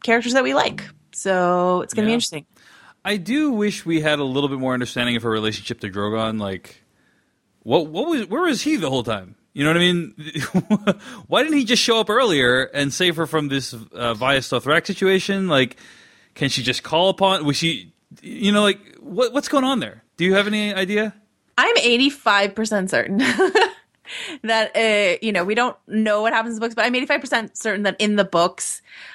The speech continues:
Speaker 1: like, there's not gonna be that whole thing where she burns down a hut. Like, I think it's just gonna be the Dothraki see her dragon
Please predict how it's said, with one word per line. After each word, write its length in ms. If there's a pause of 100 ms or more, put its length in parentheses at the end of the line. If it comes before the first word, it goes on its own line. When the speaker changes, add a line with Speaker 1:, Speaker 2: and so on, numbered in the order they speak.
Speaker 1:
like, 360 (540)
there's 220
not 200
gonna 120
be 100
that 100
whole 200
thing 160
where 100
she 140
burns 380
down 180
a 60
hut. 400 (100)
Like, 280
I 60
think 240
it's 140
just 180
gonna 180
be 520
the 100
Dothraki 480
see 180
her 120
dragon 640